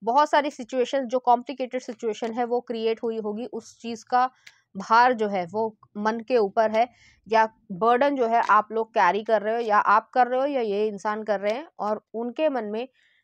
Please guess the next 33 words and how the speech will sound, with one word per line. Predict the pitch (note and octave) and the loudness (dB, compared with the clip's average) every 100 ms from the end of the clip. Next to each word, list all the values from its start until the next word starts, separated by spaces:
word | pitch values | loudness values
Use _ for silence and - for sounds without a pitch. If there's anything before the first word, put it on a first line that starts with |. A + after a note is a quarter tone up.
| _ | _
हमेशा | B3 C4 C4+ D#4+ | -4 -4 0 0
से | D#4+ D4+ D4+ | 0 -2 0
आपकी | - A3+ - - | 2 2 0 -10
तरफ | A#3+ A#3 A#3+ | -6 -4 -2
एक | - B3+ - A3+ | -2 -6 -2 0
एक्शन | A3+ - D#4 C#4 | 0 0 -2 -2
ओरिएंटेशन | A#3+ A3+ A3 G#3 - A#3+ A3+ | -4 -4 -6 -8 -8 -10 -6
या | G#3+ G#3+ A3 _ _ _ - | -4 -4 -6 _ _ _ -6
कह | A#3+ | -4
सकते | A3+ G#3+ A#3+ | -6 -6 -6
हैं | |
न्यू | B3 C#4+ | -6 -6
शुरुआत | D#4 C4+ A3 A3 | -6 -2 0 0
करने | A3+ G#3 G#3+ | -2 -6 -6
की | A3 C4 | -10 -14
इच्छा | G#3 - - G#3 F3 - | -16 -16 -6 -4 -4 -12
है। | - _ _ _ _ _ _ _ _ _ _ _ _ _ _ - - _ _ _ _ _ _ _ _ - | -20 _ _ _ _ _ _ _ _ _ _ _ _ _ _ -20 -20 _ _ _ _ _ _ _ _ -16
तो | |
ये | A#3+ C4 D4 | -10 -6 -4
जो | C#4 B3+ | -4 -4
है | C4 C4 C4 C4 - | -6 -6 -6 -8 -10
अभी | A3 B3 A#3+ _ _ _ | -8 -8 -10 _ _ _
कार्ड्स | G#3+ G#3+ G#3 - | 0 0 -2 -6
और | A3 A3+ | -6 -6
निकाल | G#3 G3 F#3+ | -6 -6 -6
लेती | F#3 A#3+ | -10 -12
हूँ, | B3 | -12
फिर | A3+ | -12
मैं | G#3+ | -10
आपको | F#3+ - F#3+ | -12 -14 -18
बताती | F#3+ F#3 - F3 | -16 -18 -18 -18
हूँ। | G3+ C#4 - _ _ _ _ _ _ _ | -14 -14 -16 _ _ _ _ _ _ _
हम्म, | A3+ F3+ | -16 -14